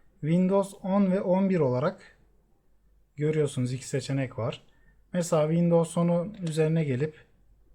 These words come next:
Enter'a bastım. Burada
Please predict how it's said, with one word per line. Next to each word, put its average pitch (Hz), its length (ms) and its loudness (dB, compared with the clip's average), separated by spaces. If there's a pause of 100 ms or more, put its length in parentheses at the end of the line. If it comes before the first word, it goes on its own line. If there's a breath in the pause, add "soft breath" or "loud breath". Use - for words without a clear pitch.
(220)
Enter'a 131 480 -2
bastım. 160 540 0 (500 soft breath)
Burada 170 480 2